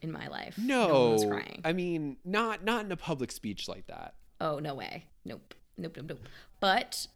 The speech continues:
Speaker 1: earthquake and very cool, they switch back.
Speaker 2: They switch back, thank God.
Speaker 1: When what you see is what you lack, selfless love changed them back.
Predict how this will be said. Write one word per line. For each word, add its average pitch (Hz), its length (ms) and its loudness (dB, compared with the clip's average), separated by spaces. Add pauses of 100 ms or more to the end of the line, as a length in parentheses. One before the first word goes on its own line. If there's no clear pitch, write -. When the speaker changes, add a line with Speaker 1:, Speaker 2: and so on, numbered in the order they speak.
Speaker 1:
earthquake 190 800 0 (180)
and 180 520 -2
very 180 580 -2
cool, 196 400 0
they 208 180 -2
switch - 300 -6
back. - 220 2 (240)
Speaker 2:
They 110 160 -2
switch - 320 -6
back, 107 440 -2
thank 101 200 -4
God. 101 180 2
Speaker 1:
When 185 120 2
what 180 120 0
you 202 80 -4
see 202 160 -2
is 185 100 -2
what 185 140 -2
you 175 140 -4
lack, 170 400 0
selfless 175 480 -2
love 160 500 -4 (420)
changed 156 480 -4
them 165 300 -4
back. - 440 -6